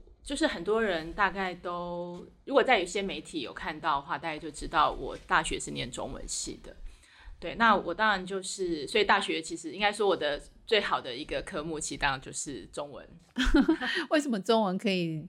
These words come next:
Speaker 2: 在A R、V R领域这么杰出嘞？我们今天就好好来认识一下我们 Jennifer。啊，你可以形容一下，你觉得你自己人生像什么水果或者哪一道料理吗？因为这是我们节目中的固定提问，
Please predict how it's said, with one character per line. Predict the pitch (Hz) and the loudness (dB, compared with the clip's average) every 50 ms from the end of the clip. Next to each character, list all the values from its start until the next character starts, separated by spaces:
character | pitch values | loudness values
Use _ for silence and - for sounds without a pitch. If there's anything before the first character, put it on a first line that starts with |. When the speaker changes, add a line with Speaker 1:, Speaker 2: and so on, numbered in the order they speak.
| - | -8
Speaker 2:
在 | - - 208 180 - | 0 2 2 2 2
A | - 220 202 202 | 2 0 2 4
R、 | 190 180 180 170 - - - - | 4 4 2 0 -2 -6 -12 -12
V | - 190 196 190 190 | -6 0 0 2 6
R | 190 180 165 156 | 6 6 6 6
领 | 156 151 147 139 160 | 4 2 -2 0 0
域 | 170 165 | 0 0
这 | 160 214 | 0 0
么 | 196 180 165 156 | 0 2 0 0
杰 | - - 147 147 151 | -2 -2 0 0 0
出 | 147 - - 180 170 170 | 0 0 0 2 2 4
嘞？ | 165 160 160 160 165 160 | 4 4 4 2 0 0
我 | - 143 | -2 -2
们 | 139 143 | -2 -2
今 | - 165 | 0 0
天 | 165 | 2
就 | 170 170 | 2 2
好 | 143 143 143 147 | 2 2 0 0
好 | 147 147 143 | 0 0 0
来 | 139 135 143 | 0 -2 0
认 | 151 170 175 170 165 160 | 2 4 4 4 2 0
识 | - - 165 | -2 -2 -2
一 | 156 147 147 | 0 0 0
下 | - 165 147 147 143 135 135 127 - 123 | 0 0 2 2 2 0 -2 -4 -4 -4
我 | 131 | -4
们 | 123 135 | -4 -4
Jennifer。 | 139 - 160 156 151 143 147 139 139 113 - - - - - _ _ _ _ - - - _ | -2 0 2 2 4 2 2 0 -2 -6 -6 -8 -16 -20 -20 _ _ _ _ -20 -20 -20 _
啊， | - - - - - - - - - _ _ - - - - | -16 -14 -14 -14 -14 -16 -18 -18 -20 _ _ -20 -18 -12 -4
你 | - 175 170 | 0 0 0
可 | 165 - 214 | 4 6 6
以 | 214 208 | 6 6
形 | 180 - 185 170 | 4 2 0 0
容 | 170 160 156 | 2 2 -2
一 | 156 | -2
下， | - 170 160 | -2 -2 -2
你 | 156 147 147 | -2 -2 -4
觉 | 143 - 151 | -2 -2 -2
得 | 156 156 | -2 -2
你 | 147 143 | -2 -4
自 | - | -2
己 | - 180 170 160 143 | 0 2 2 2 2
人 | 143 143 143 143 | 2 2 2 2
生 | 143 - 165 156 156 151 | 0 2 0 0 0 0
像 | - 170 160 139 | 0 -2 -2 -2
什 | - - 135 | -2 -2 -4
么 | 127 | -4
水 | 143 - - - 131 131 | -4 -4 -2 -2 0 0
果 | 135 135 131 - | 0 -2 -2 -4
或 | 127 143 147 | -2 0 2
者 | 147 | 2
哪 | 139 131 127 131 | 2 0 0 -4
一 | 135 | -2
道 | - 139 135 135 | -2 -2 -2 0
料 | 135 139 143 135 127 131 | 0 2 0 0 0 -2
理 | 123 113 - - | -4 -6 -8 -10
吗？ | - - - - - 156 - - - - - - - | -12 -12 -12 -14 -16 -18 -20 -20 -20 -20 -20 -18 -8
因 | - 208 | 0 2
为 | 214 214 | 4 6
这 | 208 214 | 8 6
是 | 196 - | 6 6
我 | 202 170 | 4 4
们 | 156 | 4
节 | 143 - | 2 0
目 | 151 156 | -2 -2
中 | 156 160 151 | 0 -2 -2
的 | 151 143 | -2 -2
固 | 139 - 156 151 | -2 -2 -4 -4
定 | 147 147 143 143 | -2 -2 -4 -4
提 | - - 123 | -6 -8 -8
问， | 135 135 | -8 -8